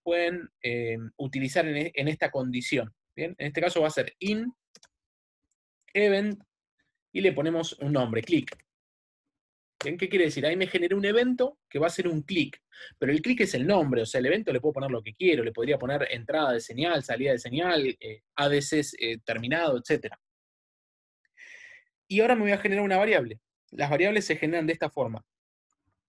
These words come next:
Var, el nombre de la variable, en este caso vamos a ponerle i, dos puntos, acá hago control espacio para mostrarles,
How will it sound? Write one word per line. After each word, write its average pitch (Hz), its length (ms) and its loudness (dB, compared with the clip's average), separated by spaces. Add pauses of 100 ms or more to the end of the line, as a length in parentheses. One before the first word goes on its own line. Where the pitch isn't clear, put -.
(840)
Var, 196 220 4 (1800)
el 127 240 -2
nombre 208 320 4
de 139 80 4
la 135 100 4
variable, 180 520 2 (200)
en - 80 -10
este - 180 -6
caso 139 240 -2
vamos 123 220 -4
a 123 60 -8
ponerle 120 560 -2 (440)
i, 208 280 -2 (760)
dos 139 200 2
puntos, 226 520 -2 (1800)
acá 117 200 -4
hago - 320 -6
control 131 360 0
espacio 139 300 -2
para 147 160 2
mostrarles, 214 540 -2